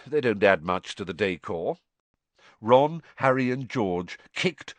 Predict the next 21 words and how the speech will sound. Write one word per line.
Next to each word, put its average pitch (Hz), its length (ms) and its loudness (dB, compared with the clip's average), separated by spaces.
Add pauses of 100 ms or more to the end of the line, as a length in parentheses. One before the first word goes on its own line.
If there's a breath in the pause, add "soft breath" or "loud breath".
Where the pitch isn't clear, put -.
rolled, 127 480 0
and 120 180 -8
pushed - 480 -4
the 107 100 -2
unconscious 135 800 0
Malfoy, 123 640 2
Crabbe, 113 380 2
and 104 180 -6
Goyle, 92 460 2 (240 loud breath)
each - 240 -4
of 120 100 -4
whom 98 200 -4
looked 98 340 -6
distinctly 120 560 -8
the 78 100 -8
worse 95 340 -2
for - 140 -16
the 90 80 -6
jumble 101 460 0
of 85 120 -8
jinxes 78 540 -8